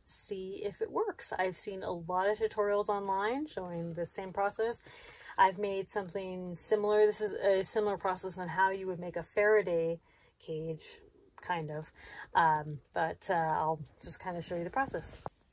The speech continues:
Okay, so first of all, you're gonna want, um, something like paper. Cardboard would be preferred, but something paper. This is construction paper. So we're gonna try with paper, and then we're gonna have the tin foil.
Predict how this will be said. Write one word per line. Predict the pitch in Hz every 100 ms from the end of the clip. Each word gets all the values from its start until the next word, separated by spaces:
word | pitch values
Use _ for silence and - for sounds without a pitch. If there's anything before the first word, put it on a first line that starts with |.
| _ - - - - - - -
Okay, | 214 180 165
so | - - 214 214 208 202 196 - - -
first | - 294 320 -
of | 262
all, | 247
you're | 226
gonna | 214 214 214
want, | 196 190 185 170 - - - - - - -
um, | 190 175
something | - 190 202 190
like | 180 175 -
paper. | - 226 233 220 208 214 202 - 302 -
Cardboard | - 302 285 262 262
would | 240 175
be | 196
preferred, | - - 180 - 180 175 180 170
but | 180
something | - 208 202 196 190 185 - _ _ -
paper. | 208 202 202
This | 196 214
is | 220
construction | 202 - 185 180 180
paper. | 165 170 175 165 156 - - - - -
So | 214
we're | 220
gonna | 240 226
try | 220 214
with | 190
paper, | - 208 202 202 196 190 - _ -
and | 190
then | 190 185 185 190
we're | 190
gonna | 190
have | 175 180
the | -
tin | - 233 240
foil. | - 247 247